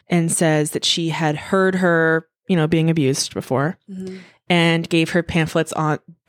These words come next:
Speaker 1: the pamphlets that I talked about earlier on rape and domestic violence when she heard the commotion, because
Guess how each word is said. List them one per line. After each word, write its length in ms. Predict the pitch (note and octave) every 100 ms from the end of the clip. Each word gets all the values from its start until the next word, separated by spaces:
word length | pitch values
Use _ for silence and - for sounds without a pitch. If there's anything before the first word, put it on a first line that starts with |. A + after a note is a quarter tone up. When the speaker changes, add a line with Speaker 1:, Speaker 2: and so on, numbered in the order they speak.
| _
Speaker 1:
the 80 | F3+
pamphlets 400 | F3 G#3 G3+ F3+
that 80 | E3
I 40 | D3
talked 220 | F3 E3+
about 140 | D#3
earlier 340 | F3 E3 D3+ C#3
on 160 | E3 D#3+
rape 220 | D#3+ E3
and 60 | E3+
domestic 320 | D#3 D3 E3+
violence 340 | E3+ F3 F3
when 100 | F3
she 120 | E3 D#3+
heard 120 | D3
the 60 |
commotion, 460 | - F3 F3+ - E3+
because 680 | D#3+ - D3 D3 D3+ D3